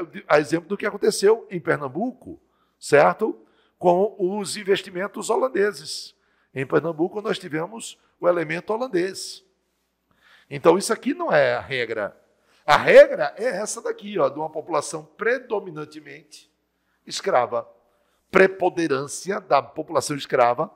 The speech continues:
como principal mão de obra. Então, a resposta dessa questão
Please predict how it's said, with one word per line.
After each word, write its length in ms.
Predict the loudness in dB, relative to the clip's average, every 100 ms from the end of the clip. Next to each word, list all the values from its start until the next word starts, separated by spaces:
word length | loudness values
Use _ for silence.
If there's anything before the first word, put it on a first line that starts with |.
| _ _
como 200 | -4 -4
principal 380 | -4 -8 -2 -2
mão 120 | -4
de 100 | -8
obra. 360 | -6 -6 -10 -18 _ _ _
Então, 280 | -16 -2 -2
a 40 |
resposta 440 | -2 -8 -14 -16 -18
dessa 240 | -20 -20
questão 400 | -20 -8 -8 -8